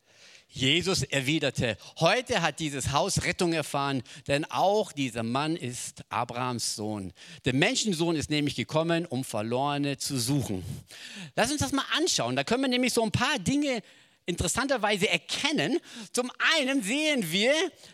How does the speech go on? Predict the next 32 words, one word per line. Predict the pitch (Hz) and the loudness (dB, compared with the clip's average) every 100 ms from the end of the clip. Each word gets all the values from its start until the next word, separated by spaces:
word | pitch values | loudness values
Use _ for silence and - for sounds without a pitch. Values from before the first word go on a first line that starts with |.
| _ | _
dass | 208 233 233 - 165 180 | 2 2 0 -4 -6 -10
der | - 160 202 220 233 226 | -12 -6 2 4 4 2
Zachäus | 214 180 214 285 277 | 0 0 2 2 2
sehr | 175 220 196 175 | 4 4 4 2
reich | 240 320 277 | 2 2 2
ist. | - 127 - - - - _ _ - - - 170 | -2 -2 -2 -4 -8 -18 _ _ -18 -18 -16 -4
Und | 226 | 2
da | 269 | 2
stellt | 269 302 311 | 2 0 0
sich | 294 | 2
natürlich | 311 233 302 | 2 2 0
die | 277 | 0
Frage, | 220 214 254 311 294 | 0 2 2 2 2
warum, | 226 240 254 285 294 302 339 302 - _ _ _ _ _ _ - | 2 2 2 4 4 2 0 -4 -8 _ _ _ _ _ _ -6
wenn | 180 262 285 | 0 0 2
er | 262 | 0
so | 233 220 | 0 0
reich | 220 285 277 | -2 -2 -2
ist, | 294 - - _ _ | -4 -4 -8 _ _
macht | 170 202 262 262 | -4 0 0 0
er | 277 | -4
sich | 226 233 160 | -4 -4 0
auf, | 190 294 269 - - | 2 2 -2 -8 -8
diesen | 196 247 311 | -8 -6 -2
Jesus | 403 453 240 - | 0 0 0 0
zu | - 143 | -2 -2
suchen? | - 123 107 92 78 - - _ _ _ _ _ _ _ _ _ _ _ _ _ _ _ | -4 -10 -12 -14 -16 -20 -20 _ _ _ _ _ _ _ _ _ _ _ _ _ _ _
Macht | 208 240 214 | -2 -2 0
irgendwo | 247 277 262 | 2 4 2
doch | 262 226 | 2 0
keinen | 240 247 | -2 0
Sinn. | 330 233 | 2 2